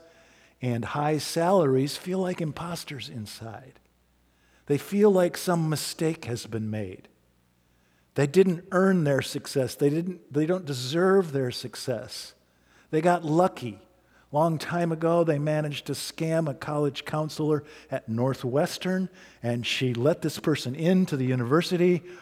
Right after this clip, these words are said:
or she fooled a managing director at William Blair and convinced this woman to give her her first job at the age of twenty-two.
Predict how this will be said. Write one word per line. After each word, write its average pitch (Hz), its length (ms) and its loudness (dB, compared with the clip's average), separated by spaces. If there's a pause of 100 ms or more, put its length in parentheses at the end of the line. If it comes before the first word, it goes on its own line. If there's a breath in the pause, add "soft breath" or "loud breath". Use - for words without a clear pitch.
(220 loud breath)
or 143 380 6
she 127 380 0
fooled 170 480 6
a - 20 6
managing 135 500 2
director 147 460 2
at 123 160 -4
William 135 400 0
Blair 151 420 6
and 113 200 -2
convinced 113 540 -6
this 139 200 -6
woman 139 280 0
to - 60 -8
give 143 220 0
her 135 120 -2
her 117 200 -4 (320 loud breath)
first - 380 4
job 165 360 6
at 170 100 -2
the 160 140 -2
age 160 220 0
of 160 100 -6
twenty-two. 165 800 -4